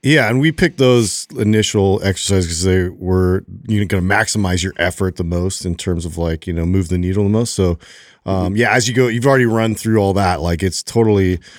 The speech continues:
Speaker 1: a great idea to, to add a bit of vi-, a variety in there from other programs. And then, you know, kinda what Adam was talking about in terms of, like, like, just having other items around your house and, like, work and, you know, you just, just get in some reps, like, just randomly throughout the day, totally,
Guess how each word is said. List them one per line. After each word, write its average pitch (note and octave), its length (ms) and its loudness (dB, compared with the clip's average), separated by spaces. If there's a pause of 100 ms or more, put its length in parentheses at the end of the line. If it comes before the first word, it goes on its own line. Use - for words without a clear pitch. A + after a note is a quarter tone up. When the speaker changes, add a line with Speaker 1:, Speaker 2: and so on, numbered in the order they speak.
(100)
Speaker 1:
a G2+ 60 -6
great C3+ 240 4
idea G#2 280 2
to, G2 200 -4
to - 180 -8
add G2+ 340 0
a G#2+ 60 -4
bit F#2+ 160 2
of G2 100 0
vi-, F#2+ 340 0
a F#2+ 120 0
variety G2 580 0
in F#2+ 120 0
there F#2 160 0
from - 160 -4
other F#2 200 0
programs. G2 680 0
And F#2 120 0
then, F2+ 220 -2 (320)
you A#2+ 80 -4
know, A2+ 80 2
kinda C3+ 220 0
what A#2+ 120 2
Adam A2+ 280 0
was G2+ 120 -4
talking G#2+ 280 0
about G#2 220 2
in F#2+ 80 -2
terms G#2+ 340 0
of, E2+ 100 -4
like, F#2 320 2
like, F#2+ 380 -4
just A2+ 220 -4
having A#2 420 0
other A2 280 0
items A2 540 0
around G#2+ 320 0
your F#2+ 120 -4
house G#2 440 0
and, G2 120 0
like, F#2 220 -2
work G#2+ 520 0
and, F2+ 240 2 (360)
you G#2 120 -2
know, G2 100 2
you G2+ 180 0
just, G#2 240 -4
just G2 180 -12
get C#3+ 200 2
in C3+ 160 2
some A2 240 -2
reps, A#2+ 380 0
like, G#2+ 140 0
just G2+ 200 -4
randomly A2 480 0
throughout G#2 320 0
the F2+ 80 -8
day, A2+ 260 0
totally, A2 640 0